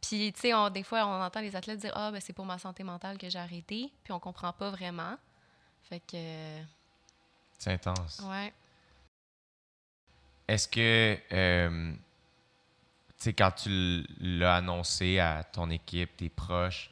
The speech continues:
Speaker 1: Mhm.
Speaker 2: euh, ou même quand toi, tu te, est-ce, tu sais, ça devait être un moment, somme toute, tu sais,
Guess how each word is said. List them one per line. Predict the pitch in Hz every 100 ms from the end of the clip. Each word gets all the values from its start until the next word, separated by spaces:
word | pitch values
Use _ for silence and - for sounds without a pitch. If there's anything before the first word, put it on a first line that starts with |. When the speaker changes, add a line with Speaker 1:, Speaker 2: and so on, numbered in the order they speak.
| -
Speaker 1:
Mhm. | 220 214 214 202
Speaker 2:
euh, | 85 85 -
ou | 90
même | 87 92
quand | - 85
toi, | - 95
tu | 95 -
te, | - - -
est-ce, | 80 -
tu | -
sais, | 101
ça | 92 80
devait | 78
être | 95 98
un |
moment, | 85 80 92 104
somme | - 85
toute, | - 101 _
tu | -
sais, | 107